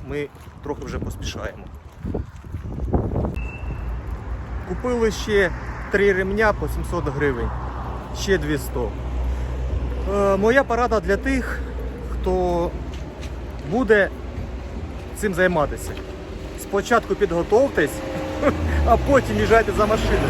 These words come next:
Тому що у О П Х ви не все знайдете, що вам потрібно, а якщо знайдете, то за дуже дорого. <laughs> А я дуже не люблю переплачувати. Перша загрузка. Приїхали на загрузку на Київ.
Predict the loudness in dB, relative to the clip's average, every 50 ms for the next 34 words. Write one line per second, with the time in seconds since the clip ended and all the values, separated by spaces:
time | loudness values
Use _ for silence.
0 | 4 4 4 4 4 4 4 6 6 6 6 6 4 4 4 2 2 4 4 4
1 | 4 4 2 0 -2 0 0 -2 -2 -2 -2 -2 -2 2 4 4 6 6 4 0
2 | 4 6 6 6 6 6 4 4 6 6 2 2 2 0 0 2 2 2 2 2
3 | 0 0 2 2 2 2 0 0 0 -2 -2 -2 -4 -4 -4 -4 -4 0 2 2
4 | 2 2 2 0 2 2 4 6 6 6 4 4 0 0 2 2 4 4 4 4
5 | 4 4 6 6 6 6 4 4 6 8 8 8 8 8 6 4 4 4 2 2
6 | 2 2 4 4 4 4 2 2 2 2 2 2 2 2 0 0 0 0 2 4
7 | 4 6 6 6 4 4 2 2 2 0 0 0 0 0 0 0 0 0 -2 -2
8 | -2 -2 -2 -4 -4 -4 -4 -4 -4 -4 -4 -4 -4 -4 -4 -4 -4 -4 -4 -4
9 | -4 -4 -4 -4 -4 -4 -4 -4 -4 -4 -4 -2 -2 -2 0 0 -2 -2 -2 0
10 | 4 4 4 4 4 2 2 4 4 4 4 2 0 2 2 2 4 4 2 0
11 | 0 0 0 0 0 0 0 -2 0 2 2 2 2 2 2 2 2 2 4 4
12 | 4 4 4 2 0 0 0 2 2 2 2 2 0 -2 -2 -2 -2 -2 -2 -2
13 | -2 -2 -2 -2 -2 -2 0 2 2 2 2 4 4 4 4 4 2 0